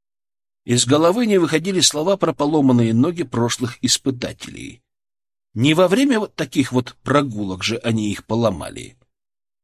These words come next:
А значит, скоро испытания усложнятся, на что намекала и полоса препятствий в дальнем конце зала.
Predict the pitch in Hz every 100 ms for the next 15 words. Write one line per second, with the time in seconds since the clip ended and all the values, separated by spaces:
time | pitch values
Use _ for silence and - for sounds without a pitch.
0 | _ - 123 131 143 233 - 156 - 214
1 | 185 147 143 - 147 127 226 208 175 -
2 | 190 220 196 120 127 135 117 - 131 117
3 | _ _ _ _ - 117 131 - 262 269
4 | 185 123 196 196 190 143 143 143 - 117
5 | 110 95 - 82 - - 165 208 117 87
6 | 107 147 180 208 202 98 - 113 95 -
7 | 69 65 - -